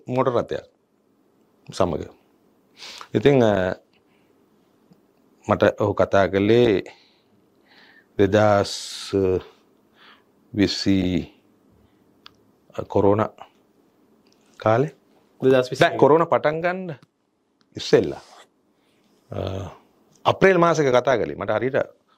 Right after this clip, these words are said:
Speaker 1: මතක නෑ, අවුරුද්දමදි. මේ, ඉතින්, අ, මං ඒ, ඒක කතා කරයි කියලා මං ඔ-, ඒක කිය කිය තැන් තැන් වල, අ, නිසංග සේනාධිපති ගහන්න ගියෙත් නෑ.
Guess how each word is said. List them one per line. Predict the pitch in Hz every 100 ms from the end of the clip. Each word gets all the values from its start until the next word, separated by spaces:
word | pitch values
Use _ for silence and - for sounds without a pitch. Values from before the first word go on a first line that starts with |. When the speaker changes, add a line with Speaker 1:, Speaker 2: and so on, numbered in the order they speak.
| _
Speaker 1:
මතක | 98 -
නෑ, | 120 92
අවුරුද්දමදි. | 87 117 120 85 - - _ _ - _ 107 101
මේ, | 95 92 90 85 _ _ _ - - - - _ _ _ _ -
ඉතින්, | 117 156 151
අ, | 123 110 - _ _ -
මං | 127 170 170
ඒ, | 147 127 127 139 -
ඒක | 135 143
කතා | - 117 127
කරයි | 135 139
කියලා | 135 143 143
මං | 143 131
ඔ-, | 123 113
ඒක | - 123 131 131 131
කිය | 131 127
කිය | 117 131 127 123
තැන් | - 123
තැන් | 120 123
වල, | 120 120
අ, | 123 - - - 117 113 - -
නිසංග | 131 120 131 120 120
සේනාධිපති | - 127 123 117 120 117
ගහන්න | 117 117 113
ගියෙත් | 110 113 104
නෑ. | 110 107 156